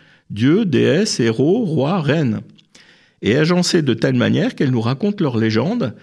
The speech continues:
un peu comme s'ils avaient transformé le ciel en un grand livre d'images. Pour la légende d'Andromède, il nous manque encore deux figures, Persée et la baleine. À leur époque, c'était un monstre marin,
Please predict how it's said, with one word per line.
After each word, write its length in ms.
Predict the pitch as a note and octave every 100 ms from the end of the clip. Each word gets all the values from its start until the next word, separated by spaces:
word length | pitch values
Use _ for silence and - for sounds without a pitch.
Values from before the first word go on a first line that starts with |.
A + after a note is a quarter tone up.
| - _ -
un 140 | A2+
peu 160 | - G3
comme 200 | E3 C3+
s'ils 280 | - A#2+ A#2+
avaient 160 | B2+
transformé 540 | B2 D#3+ D#3 D3 C3+ B2
le 140 | A2
ciel 240 | - F3+
en 140 | A3 A#2+
un 100 | G#2+
grand 220 | G#2 C#3+
livre 300 | F3 F#3 E3
d'images. 540 | D3 C3+ A#2 A2 A#2+ - _ _ _ _ - - _ _ -
Pour 160 | C#3+
la 100 | E3
légende 360 | G3 A#3 B3+ G#3+
d'Andromède, 540 | D3 A#2+ B2 E3+ A#3+
il 120 | F#3+
nous 100 | D3
manque 220 | C#3+ G3+ F3
encore 280 | C#3 F#3
deux 200 | C#3 D#3
figures, 680 | G3 - D#3+ C#3+ A#2 - - _ _ -
Persée 680 | C#3+ C#3+ - F3+ G#3 C#4 -
et 80 | A#2+
la 100 | C#3+
baleine. 640 | C#3+ D3 C#3+ C3 G#2+ G#2 - - - _ _ -
À 100 | G2
leur 220 | B2 B2
époque, 360 | B2+ C3 G#3+ A3
c'était 420 | - A2+ - -
un 60 | A2+
monstre 420 | D#3 E3+ - C3
marin, 440 | B2+ C#3 C#3 B2